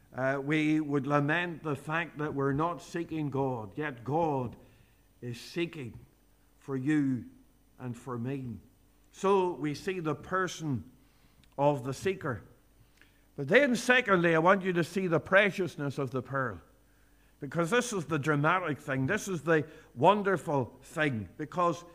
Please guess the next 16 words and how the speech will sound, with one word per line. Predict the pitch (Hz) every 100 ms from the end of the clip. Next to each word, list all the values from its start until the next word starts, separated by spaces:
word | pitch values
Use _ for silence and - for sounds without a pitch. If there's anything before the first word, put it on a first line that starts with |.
| - _ -
if | 202 226
the | 214 202
Lord | 247 240 156
Jesus | 220 202 156 147
Christ | - 208 208 180 -
is | 156 -
the | 135
seeker, | - 262 - 131 - - _ _ _ _ _ -
and | 165
I, | 202
I, | 185 185
we | 180 175
said | - 208 208 165
there | 170
are |
many | 160 185 190 180